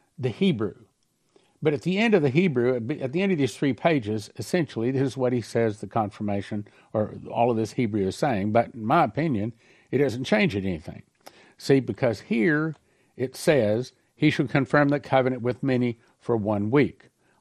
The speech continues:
On down here, it says, "And the covenant will be confirmed or strengthened with many for one week." So, uh, I didn't get that it changed much.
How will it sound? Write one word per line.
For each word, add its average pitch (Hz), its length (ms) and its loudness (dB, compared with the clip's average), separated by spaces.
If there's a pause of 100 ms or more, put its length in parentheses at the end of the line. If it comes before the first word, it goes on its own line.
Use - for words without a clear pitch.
(120)
On 92 200 -4
down 110 300 -2
here, 135 540 0 (360)
it 110 120 0
says, 107 300 0
"And 113 180 -6
the 123 80 -2
covenant 151 380 4
will 139 80 2
be 139 140 0
confirmed 117 680 -2 (260)
or 135 100 2
strengthened 107 520 -4 (260)
with 131 220 4
many 117 180 0
for 107 180 -2
one 110 200 0
week." 110 280 2
So, 98 340 -4 (420)
uh, 98 60 -6
I 110 200 2
didn't 143 140 4
get 113 160 2
that 95 120 -2
it 90 120 -10
changed 104 400 -6
much. - 320 -20